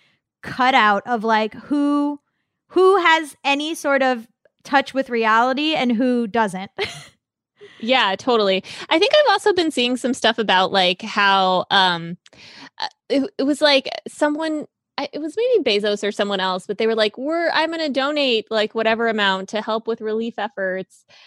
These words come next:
Speaker 2: And it's like, that is such a small per-, like, people were suddenly
Speaker 1: Mm-hmm.
Speaker 2: like, "Pay your corporate taxes." Like, you
Speaker 1: <laughs>
Speaker 2: know, I,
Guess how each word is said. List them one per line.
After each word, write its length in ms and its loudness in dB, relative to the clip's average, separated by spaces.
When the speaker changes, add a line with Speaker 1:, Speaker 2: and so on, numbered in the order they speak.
Speaker 2:
And 100 0
it's 220 -2
like, 320 0
that 180 2
is 140 -4
such 180 -6
a 100 -4
small 520 0
per-, 280 -6
like, 220 0
people 300 -2
were 100 2
suddenly 340 2
Speaker 1:
Mm-hmm. 80 2
Speaker 2:
like, 340 0
"Pay 300 4
your 120 2
corporate 300 2
taxes." 380 0
Like, 220 4
you 80 6
Speaker 1:
<laughs> 200 6
Speaker 2:
know, 300 4
I, 160 -4